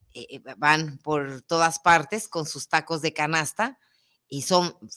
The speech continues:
es feliz la gente cuando llegan los tacos, es muy feliz, al igual que la torta.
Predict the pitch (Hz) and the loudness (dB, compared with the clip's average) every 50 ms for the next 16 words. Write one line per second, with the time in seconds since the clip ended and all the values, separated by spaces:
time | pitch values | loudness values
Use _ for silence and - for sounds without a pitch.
0 | - _ - 160 170 160 - 190 185 175 175 185 170 147 170 170 156 160 175 185 | -18 _ -8 -6 -6 -4 -2 -2 -2 -2 -2 -4 -4 0 2 2 2 2 0 0
1 | 170 156 170 165 - 170 156 151 156 156 147 160 151 160 165 156 151 143 131 - | 0 0 0 0 2 2 2 4 4 4 4 4 4 4 4 4 2 0 -2 0
2 | - - 139 131 - - 123 120 - - - - 139 143 - - 165 170 180 170 | 2 4 4 4 2 -2 -8 -6 -6 -8 -8 -8 -10 -10 -8 -6 -2 0 0 2
3 | - - 160 151 147 151 147 - 147 143 151 147 156 156 160 156 - 160 151 147 | 2 0 0 2 0 0 0 0 0 0 2 4 4 4 4 4 2 2 2 2
4 | 143 - - 151 143 131 120 _ 139 127 117 | 2 0 -2 -2 -2 -4 -6 _ -8 -8 -8